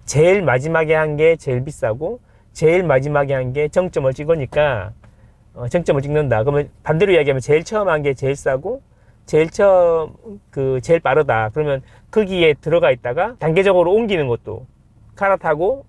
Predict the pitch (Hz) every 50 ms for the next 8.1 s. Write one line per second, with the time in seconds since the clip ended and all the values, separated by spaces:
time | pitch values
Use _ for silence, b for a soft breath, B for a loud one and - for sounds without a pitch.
0 | _ _ - 185 185 190 175 185 170 160 160 175 185 185 - 185 160 151 151 147
1 | 139 127 120 120 - 139 139 127 117 110 123 - - 147 143 147 151 156 175 175
2 | 156 139 127 127 135 156 147 139 127 123 123 120 117 123 135 185 190 220 214 196
3 | 175 160 147 131 127 135 180 180 175 160 143 131 123 131 127 - 196 185 165 147
4 | - 127 120 117 120 117 123 131 120 117 110 107 101 - 104 101 98 101 - -
5 | 110 101 90 - 175 175 - 185 190 208 214 202 175 120 117 135 - 196 233 269
6 | 277 247 175 151 170 214 240 220 - 143 131 135 160 170 151 120 95 - - -
7 | - 190 208 214 247 208 202 175 196 214 - - 180 170 180 180 175 160 127 107
8 | 98 101